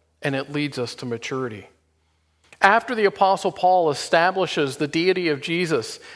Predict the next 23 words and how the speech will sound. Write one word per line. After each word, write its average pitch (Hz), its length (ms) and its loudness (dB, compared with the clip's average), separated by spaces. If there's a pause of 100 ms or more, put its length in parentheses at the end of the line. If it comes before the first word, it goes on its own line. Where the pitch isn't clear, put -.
(100)
and 156 140 2
his 160 160 2
sufficiency 175 800 0
in 156 280 -2
the 147 60 -2
first 180 360 2
half 175 340 0
of 147 140 0
the 151 140 2
letter 165 300 0
to 165 140 -6
the 147 100 -2
Colossians, 151 840 -2 (420)
he 185 140 4
now 190 320 4
calls 202 480 2
Christians 170 720 -2
to 180 100 -2
live 165 300 0
lives 160 500 2
that 147 120 0
are 147 80 2
marked 156 520 0